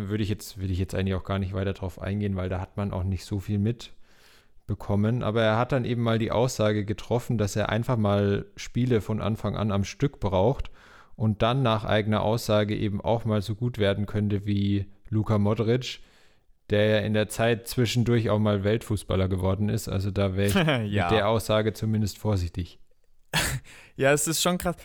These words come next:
Speaker 2: Ich mein, wie muss sich Modric dabei gefühlt haben? Am Anfang der Karriere wurde Halilovic viel mit Messi verglichen, ja.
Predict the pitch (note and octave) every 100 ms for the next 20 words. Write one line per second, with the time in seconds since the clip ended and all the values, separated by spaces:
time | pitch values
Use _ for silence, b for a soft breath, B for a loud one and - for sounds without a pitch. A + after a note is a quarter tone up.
0 | B D#3 E3+ F3+ - C3+ D3 G3+ A#3+ A#3+
1 | - D#3+ F#3+ - F#3+ - - E3 F#3+ C#3
2 | - B2 A#2+ A2+ A2 A#2 G#2 G#2+ G2 F#2
3 | F2 G2+ E3+ F#3+ G3 E3+ D#3 D3+ D#3+ E3
4 | D3 D3 C#3+ C3+ C#3 D#3 C#3+ C3+ - -
5 | D3+ C#3+ B2 A#2 - A2 - F#2 G2 -
6 | F#2+ F#2+ B2